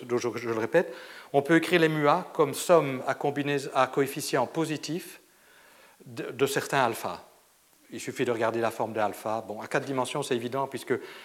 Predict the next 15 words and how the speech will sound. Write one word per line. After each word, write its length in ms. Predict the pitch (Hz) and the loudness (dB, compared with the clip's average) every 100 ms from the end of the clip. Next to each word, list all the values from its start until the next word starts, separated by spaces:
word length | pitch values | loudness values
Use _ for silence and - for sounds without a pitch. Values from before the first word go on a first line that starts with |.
| - 127 | -6 0
l'alpha 300 | 123 139 120 | 2 2 0
ici, 180 | 135 | 0
c'est 200 | 139 127 | -2 -2
deux. 520 | - 131 139 123 120 - - - _ _ 120 | -2 0 2 2 0 -8 -20 -20 _ _ -10
On 120 | 117 | -4
a, 80 | 120 120 | -4 -4
on 160 | 120 | -2
a 80 | 120 | -2
vu 180 | 120 139 | -2 -6
qu'à, 460 | 127 113 110 110 - - | -2 0 0 -2 -8 -12
à 60 | - | -4
trois 160 | 143 | -4
plus 160 | 139 123 | -2 -6
une 100 | 123 | -4
dimension, 640 | 123 117 - 135 135 139 | -4 -6 -6 -8 -6 -10